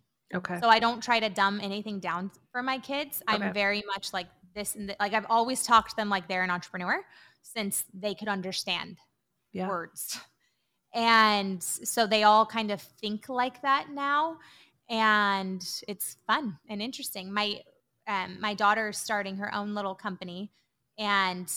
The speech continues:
Speaker 2: it's with me and a couple of my friends. But I'm like, "Okay, you're gonna get five percent equity,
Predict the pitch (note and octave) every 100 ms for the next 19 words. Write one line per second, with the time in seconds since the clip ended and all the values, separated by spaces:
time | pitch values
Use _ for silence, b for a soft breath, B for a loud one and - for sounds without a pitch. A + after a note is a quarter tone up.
0 | - G#3 - G#3 G3+ G3+ G3 F3+ F#3+ -
1 | F3+ F3 F3 D#4 D#4 A3 - - G3 -
2 | _ _ _ _ _ _ C4 A#3 A#3 A3+
3 | C#4 A3+ G#3 A3+ A#3 B3+ A#3+ D#4 - -
4 | G#3 G#3 G3 - G3+ - C4 C#4 - -
5 | - C#4 E4 F4+ G#3 F#3+ A3